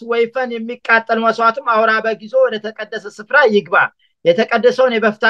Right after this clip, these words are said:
ቀሚስ ይልበስ፣ የበፍታውንም ሱሪ በ-፣ በገላው ላይ ይሁን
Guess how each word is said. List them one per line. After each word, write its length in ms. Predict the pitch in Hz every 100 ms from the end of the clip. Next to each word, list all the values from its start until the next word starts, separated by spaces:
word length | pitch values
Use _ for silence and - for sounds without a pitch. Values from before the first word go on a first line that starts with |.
| 220
ቀሚስ 300 | 220 262 220
ይልበስ፣ 360 | 226 190 151 -
የበፍታውንም 680 | - 175 208 208 226 233 240
ሱሪ 260 | 214 226 226 254
በ-፣ 260 | 208 196 _ _ _ _ _
በገላው 600 | 175 196 233 233 240 247 240
ላይ 180 | 262 254
ይሁን 380 | 202 202 196 185